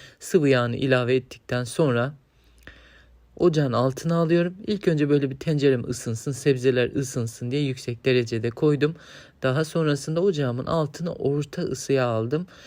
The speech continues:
Karıştıra karıştıra pişireceğiz. Su ilave etmeyeceğiz, başka bir şey ilave etmeyeceğiz. Daha lezzetli olsun derseniz şöyle minik bir parça tereyağı atabilirsiniz içerisine. Sebzelerimizi buradaki amaç kavurarak pişirmek.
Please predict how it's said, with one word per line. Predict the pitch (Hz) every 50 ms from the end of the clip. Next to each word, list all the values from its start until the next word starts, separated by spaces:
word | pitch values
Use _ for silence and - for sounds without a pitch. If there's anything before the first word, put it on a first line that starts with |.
| - - - - - -
Karıştıra | - - 185 180 175 151 - - - - 117 123 123 -
karıştıra | - 180 160 151 - - - 127 147 151
pişireceğiz. | - 143 - - 127 113 - - - -
Su | - - - 165
ilave | 156 170 165 165 170 156 170 165
etmeyeceğiz, | 160 160 - 165 160 147 - 160 156 139 131
başka | 110 - - - - 147
bir | 143
şey | - - 170 165
ilave | 151 160 156 156 151 156
etmeyeceğiz. | 156 156 - - 151 147 143 151 156 151 151 - - - - - - - - -
Daha | - 185 196
lezzetli | 214 202 190 185 156 160 160 156 - 156 151
olsun | 151 147 - - 147 139
derseniz | 139 131 123 120 - 135 131 143
şöyle | - - 175 165
minik | 170 202 214 190 147 131 - -
bir | 120 113
parça | - - 127 117 113 - -
tereyağı | - - 165 139 120 117 113 - -
atabilirsiniz | - 151 - - 160 151 151 151 156 151 - - 151 139 139 143
içerisine. | 139 - - 143 139 135 139 - 139 147 165 170 - - - - - - - - - - - - - _
Sebzelerimizi | - - - 214 190 175 180 165 156 147 139 135 135 131 131 147 143
buradaki | 165 165 131 139 131 - 135 120
amaç | 123 123 123 135 151 180 - - - - -
kavurarak | - - 175 156 160 151 135 135 147 170 180 - -
pişirmek. | - - - - 127 110 98 - - - -